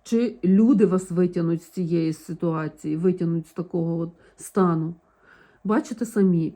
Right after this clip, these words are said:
п'яте-, тут як мінімум п'ятеро людей. І посухи — це вогонь. Розпаліть в собі вогонь. Це навіть злість, і то вам допоможе скинути ось ці,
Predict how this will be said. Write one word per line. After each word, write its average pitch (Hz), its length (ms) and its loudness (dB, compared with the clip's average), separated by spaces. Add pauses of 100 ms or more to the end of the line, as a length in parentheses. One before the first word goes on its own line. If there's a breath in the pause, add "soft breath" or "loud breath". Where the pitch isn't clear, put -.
(100)
п'яте-, 190 520 2
тут 202 200 -12
як 202 140 -4
мінімум 254 380 4
п'ятеро 190 480 -2
людей. 160 380 -6 (1900)
І 214 380 4 (100)
посухи — 240 520 2
це 202 600 0 (220)
вогонь. 170 560 2 (1600)
Розпаліть 220 680 4
в - 140 -18
собі 208 280 4
вогонь. 196 540 4 (1000)
Це 226 260 2
навіть 226 460 2
злість, 208 720 2
і 208 80 0
то 208 240 2
вам 190 180 4
допоможе 180 640 2
скинути 185 720 2
ось - 260 -4
ці, 185 480 0